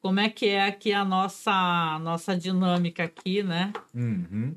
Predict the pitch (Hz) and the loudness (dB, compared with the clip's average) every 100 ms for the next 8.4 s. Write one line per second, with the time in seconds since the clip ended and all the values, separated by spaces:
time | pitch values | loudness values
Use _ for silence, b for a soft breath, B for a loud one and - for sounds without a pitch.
0 | - 165 165 165 180 208 226 220 226 220 | -8 -4 0 2 4 4 2 0 0 0
1 | 202 190 175 170 - 175 190 214 208 202 | 0 0 -2 -6 -6 -4 -2 -2 0 0
2 | 202 202 190 - 208 214 233 233 - 202 | 0 0 -2 -2 0 2 2 -2 -2 0
3 | 226 226 - - 220 208 180 185 202 226 | 0 -2 -4 0 2 2 0 2 2 2
4 | 247 220 233 247 _ _ _ - b b | 0 -4 -6 -8 _ _ _ -20 b b
5 | b b 202 214 208 208 196 185 233 277 | b b 0 2 4 4 4 2 0 0
6 | - 254 233 240 226 214 - 214 202 202 | 0 0 2 2 4 2 0 -4 -2 -4
7 | 202 208 190 214 185 196 180 170 - 247 | -4 -4 -2 -4 -2 0 0 0 -2 -2
8 | 254 202 156 | 0 -2 -2